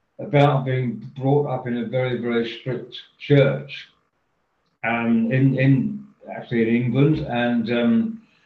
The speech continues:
there's about, the church I was brought up in, I don't mention the name of it because they don't like, they don't like publicity, surprise, surprise. Um, but there's about forty-five thousand of them around the world. And, um, my family,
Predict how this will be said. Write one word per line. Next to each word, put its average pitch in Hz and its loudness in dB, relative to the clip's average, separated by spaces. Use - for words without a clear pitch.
there's 131 0
about, 160 2
the 139 4
church 170 6
I 151 8
was 139 2
brought 139 4
up 135 2
in, 123 -2
I 123 0
don't 139 4
mention 135 2
the 120 0
name 131 2
of 107 -2
it - -4
because - -10
they 120 -4
don't 127 -2
like, 123 -6
they 127 -2
don't 139 2
like 120 -8
publicity, 113 -14
surprise, - -16
surprise. 123 -6
Um, 120 -4
but 139 2
there's 143 2
about 147 2
forty-five 123 2
thousand 123 -2
of 113 -2
them 113 0
around 113 0
the 120 -8
world. 113 2
And, 117 -4
um, 117 -2
my 139 2
family, 123 2